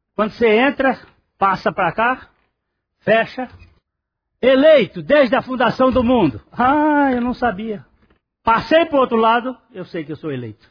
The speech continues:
Antes eu não sei. Por isso tem que ir por todo mundo e pregar o evangelho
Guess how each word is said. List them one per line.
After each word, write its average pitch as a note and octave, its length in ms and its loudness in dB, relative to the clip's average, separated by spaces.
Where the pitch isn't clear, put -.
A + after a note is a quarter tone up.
Antes A#3+ 320 -8
eu G#3 80 -8
não F3 120 -8
sei. G2+ 220 -20
Por C#3+ 120 -10
isso E3 180 -2
tem F3 140 0
que E3 140 -2
ir G#3+ 280 2
por G3 180 0
todo G3 260 2
mundo C4+ 260 0
e B3 40 -2
pregar A3 360 -2
o A#3 60 2
evangelho A#3 600 2